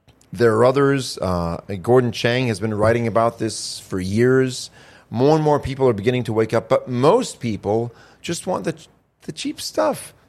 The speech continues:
They want their entertainment. Hollywood is completely, uh, completely, um, infiltrated Hollywood. They've completely infiltrated the news media. Uh, one of the experts in that documentary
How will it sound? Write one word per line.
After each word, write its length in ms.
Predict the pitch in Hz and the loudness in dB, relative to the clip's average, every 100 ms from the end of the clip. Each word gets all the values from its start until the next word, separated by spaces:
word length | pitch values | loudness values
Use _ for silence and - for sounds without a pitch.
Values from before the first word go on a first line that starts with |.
| _ _ _ _ _ _ _ _ | _ _ _ _ _ _ _ _
They 80 | - | 0
want 220 | 147 170 | 2 4
their 100 | 170 | 2
entertainment. 500 | 160 156 160 170 113 - | 2 2 0 -2 -2 -6
Hollywood 420 | - 127 151 151 139 | -2 2 4 2 -2
is 100 | - | -2
completely, 1000 | 135 123 - 147 196 160 123 104 107 107 _ _ _ _ _ - | -4 -4 -4 0 0 0 -2 -2 -4 -10 _ _ _ _ _ -2
uh, 380 | 101 98 98 - - _ _ _ _ | 0 2 0 -2 -10 _ _ _ _
completely, 920 | 131 120 110 139 180 139 120 113 110 - _ | -2 -2 0 2 2 2 0 0 -2 -6 _
um, 540 | 98 101 95 90 87 82 _ | -8 -4 -4 -4 -6 -10 _
infiltrated 640 | 120 117 - 98 - 95 87 | -4 -4 -4 -4 -4 -4 -4
Hollywood. 540 | - 110 110 123 165 - _ _ _ _ | -2 -2 -2 -6 -8 -12 _ _ _ _
They've 200 | 113 113 | -2 -2
completely 480 | 107 101 139 156 147 | -2 -6 -4 -2 0
infiltrated 640 | 131 123 120 113 117 113 95 | -2 -2 -4 0 0 0 0
the 100 | 107 | -2
news 440 | 107 131 147 120 | 0 2 0 0
media. 500 | 127 139 143 151 175 - - - - - | -2 -2 2 2 0 -8 -20 -20 -20 -6
Uh, 400 | 95 95 98 95 - | 0 0 2 0 -2
one 240 | 104 131 | 2 2
of 40 | 123 | 4
the 120 | 131 | 2
experts 420 | 131 - 120 - | 0 0 -4 -2
in 160 | 123 120 | 0 2
that 220 | 120 117 | 2 4
documentary 720 | 117 117 107 117 117 107 110 | 0 0 -2 0 2 0 -2